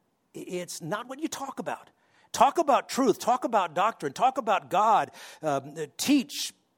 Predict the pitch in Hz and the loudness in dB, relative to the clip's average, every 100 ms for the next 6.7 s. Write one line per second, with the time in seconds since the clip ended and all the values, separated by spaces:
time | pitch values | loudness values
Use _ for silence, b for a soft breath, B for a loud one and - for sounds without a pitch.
0 | _ - - 285 214 - - B B 175 | _ -10 -2 0 0 -4 -10 B B -4
1 | 170 123 226 262 180 - 180 - 269 240 | -4 2 6 6 4 -2 -4 0 2 2
2 | 151 180 165 254 240 - B B B 127 | 2 0 0 2 2 0 B B B -4
3 | 226 285 262 247 - 233 214 202 180 - | 2 2 4 2 2 2 2 2 0 -2
4 | _ _ _ _ _ _ _ _ - 220 | _ _ _ _ _ _ _ _ -2 -2
5 | - 170 160 - - - 220 - 170 - | 0 0 0 -6 -10 -6 -6 -6 -10 -8
6 | 160 156 160 190 240 214 - | -8 -8 -6 -6 -6 -6 -10